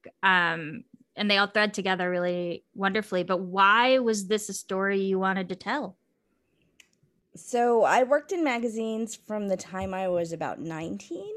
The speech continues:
Speaker 2: which is not much older than how old Maya is in the book. And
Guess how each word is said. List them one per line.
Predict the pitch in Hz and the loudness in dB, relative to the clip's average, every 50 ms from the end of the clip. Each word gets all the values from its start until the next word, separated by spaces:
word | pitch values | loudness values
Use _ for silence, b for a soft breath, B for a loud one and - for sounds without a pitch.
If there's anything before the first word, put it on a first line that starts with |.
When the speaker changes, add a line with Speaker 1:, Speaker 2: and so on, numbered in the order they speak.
| 453 381 | -8 -8
Speaker 2:
which | 277 240 - 226 | -8 -8 -8 -10
is | 208 185 180 | -10 -10 -8
not | 185 185 180 175 - - - | -8 -6 -6 -8 -8 -10 -10
much | 175 185 196 302 - - - - - | -8 -8 -6 -8 -8 -10 -14 -6 -4
older | 190 185 170 170 175 165 165 165 165 160 | -2 -2 -2 -2 -4 -4 -4 -4 -6 -6
than | 156 160 160 160 151 160 160 160 - - | -6 -6 -6 -6 -6 -8 -10 -12 -14 -12
how | 151 196 165 | -8 -6 -4
old | 156 160 160 160 151 - - _ _ _ _ _ - | -2 0 -2 -2 -4 -6 -10 _ _ _ _ _ -10
Maya | 180 190 185 185 170 160 131 87 120 135 135 123 | -6 -4 -2 -2 -2 -2 -4 -6 -6 -6 -6 -8
is | - 160 - - - | -10 -12 -14 -8 -6
in | 165 175 170 | -6 -6 -4
the | 160 | -8
book. | 151 - 160 - - - - - - b b b b b b b b b - | -8 -6 -8 -8 -8 -10 -16 -18 -20 b b b b b b b b b -6
And | - 185 185 180 180 175 165 165 160 165 | -2 0 2 2 4 4 2 2 0 -2